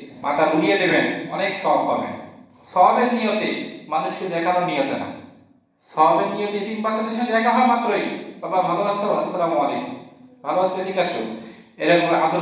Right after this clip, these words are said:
করবেন, মহাব্বত করবেন। এটার মধ্যে অনেক বড় একটা ফজিলত রয়েছে, একটা ফজিলতপূর্ণ আমল। কিন্তু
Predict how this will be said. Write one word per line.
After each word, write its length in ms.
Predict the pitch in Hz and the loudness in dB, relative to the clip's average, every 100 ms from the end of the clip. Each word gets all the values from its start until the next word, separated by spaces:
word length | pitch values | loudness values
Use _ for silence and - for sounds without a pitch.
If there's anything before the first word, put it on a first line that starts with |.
| 170 | 0
করবেন, 240 | 165 - | 0 0
মহাব্বত 360 | 165 208 208 220 214 | 2 0 0 -2 0
করবেন। 340 | 196 175 143 - - - - - _ _ _ _ | 0 2 0 -2 -8 -14 -18 -20 _ _ _ _
এটার 220 | - 147 | -4 -2
মধ্যে 240 | 147 131 135 | 0 0 2
অনেক 420 | - 170 147 151 | 2 0 0 0
বড় 120 | 147 | 2
একটা 460 | 147 135 127 127 - - - | 2 0 0 -4 -10 -16 -6
ফজিলত 680 | 151 151 180 175 175 - | -2 0 0 0 -2 -6
রয়েছে, 280 | 139 135 139 | 0 0 2
একটা 140 | 143 139 | 0 0
ফজিলতপূর্ণ 640 | 160 156 160 190 156 156 139 | 2 2 4 2 2 2 2
আমল। 380 | 127 120 110 113 - - - - | 2 -2 -4 -8 -12 -18 -20 -18
কিন্তু 280 | 165 160 156 | -12 -6 -2